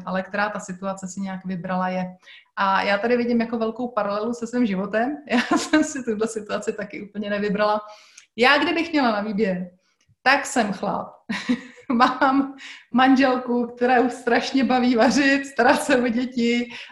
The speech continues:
a je to její životní poslání a já můžu pracovat tak, jak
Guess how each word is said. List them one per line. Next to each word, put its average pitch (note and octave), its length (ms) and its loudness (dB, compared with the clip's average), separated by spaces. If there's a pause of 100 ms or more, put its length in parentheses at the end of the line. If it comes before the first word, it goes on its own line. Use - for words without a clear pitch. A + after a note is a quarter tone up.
a A3+ 60 -4
je A#3 180 2
to A#3+ 120 -2
její B3+ 240 2
životní B3 400 0
poslání G#3+ 920 0
a G#3 280 2
já G#3+ 180 2
můžu A3+ 220 2
pracovat G#3+ 440 -6
tak, A3 140 -6
jak A3+ 100 -2